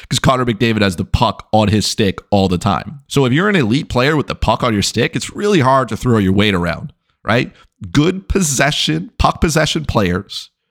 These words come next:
do not hit. They do not block shots because they have the puck on their stick. So you cannot downgrade them for doing exactly what they should be doing, right?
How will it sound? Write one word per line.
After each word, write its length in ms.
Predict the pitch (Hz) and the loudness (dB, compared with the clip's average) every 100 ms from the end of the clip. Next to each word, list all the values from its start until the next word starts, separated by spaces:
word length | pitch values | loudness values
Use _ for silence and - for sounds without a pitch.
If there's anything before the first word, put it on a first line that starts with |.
| _ _ - | _ _ -10
do 200 | 95 127 | 0 2
not 260 | 131 131 117 | 4 2 0
hit. 460 | - 151 160 - - _ - | -2 -2 -2 -10 -20 _ -6
They 240 | 104 120 | 0 2
do 140 | 113 131 | 2 4
not 280 | 120 123 92 | 4 2 0
block 280 | 110 107 | 0 0
shots 500 | - 120 95 - - - _ _ - | 0 0 0 -4 -18 -18 _ _ -6
because 400 | 117 131 117 98 | -2 2 0 2
they 140 | 113 | -2
have 400 | - 123 135 113 | 0 0 0 0
the 100 | 117 | -4
puck 560 | - 185 185 - - _ _ _ - | -2 0 0 -4 -12 _ _ _ -2
on 240 | 113 98 | 0 2
their 160 | 95 98 | 0 0
stick. 600 | - - 120 - _ - _ _ _ _ _ - | -2 -2 -2 -4 _ -20 _ _ _ _ _ -10
So 140 | - | -2
you 180 | 120 135 | 2 2
cannot 540 | 139 - 165 160 156 117 | 0 -2 0 2 0 0
downgrade 580 | 139 180 180 117 107 | 0 0 0 0 2
them 280 | 98 107 139 _ _ | 2 0 -4 _ _
for 180 | - 143 | -2 0
doing 320 | 107 135 139 | 2 2 2
exactly 560 | 123 98 98 123 135 123 | -2 -2 0 0 0 0
what 200 | 117 113 | 0 0
they 120 | 113 | -2
should 240 | - 101 | 0 0
be 120 | 104 | 0
doing, 380 | 107 190 139 - _ _ _ _ _ - | 0 0 -2 -6 _ _ _ _ _ -6
right? 300 | 92 110 | -4 -4